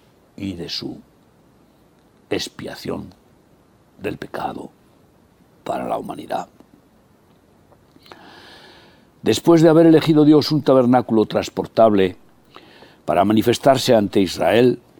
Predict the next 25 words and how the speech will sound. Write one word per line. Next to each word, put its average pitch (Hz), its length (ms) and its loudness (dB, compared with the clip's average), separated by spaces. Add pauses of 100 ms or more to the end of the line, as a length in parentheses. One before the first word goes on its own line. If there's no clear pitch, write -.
(480)
su - 160 -12
pueblo 95 280 -2
escogido, 85 580 -4 (140)
al 95 160 -2
llevarle 156 380 2
como 117 220 2
peregrino 107 800 0
sin - 260 -10
tierra 117 280 0
fija - 480 0 (400)
durante 104 420 0
cuarenta 104 540 0
años 92 360 -4
por 80 200 -6
el 113 80 0
desierto, 80 560 -4 (1400)
así 139 300 2
les 127 200 2
impartió 110 540 2
la 98 140 4
enseñanza 104 480 -2
espiritual 110 560 0
trascendental 113 880 0 (960)
de - 140 -4
ser, 131 400 0